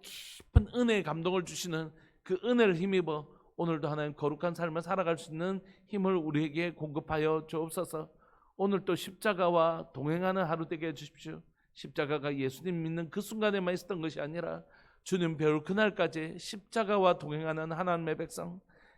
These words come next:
그 은혜의 십자가와 동행하는 하나님의 백성 우리가 되게 하여 주옵소서. 감사합니다. 주님,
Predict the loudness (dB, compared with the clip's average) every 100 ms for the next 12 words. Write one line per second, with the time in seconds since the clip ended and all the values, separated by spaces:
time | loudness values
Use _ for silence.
0 | _ -6 -6 0 2 4 4 2 -2 -2
1 | 0 2 4 4 2 -4 -2 0 0 -2
2 | 0 2 2 2 0 -2 0 2 0 -4
3 | -14 _ -4 0 0 0 -4 -2 2 2
4 | 2 0 -2 -2 -2 -2 0 0 -2 -12
5 | -20 _ _ -6 0 2 2 2 0 -2
6 | -6 -8 -8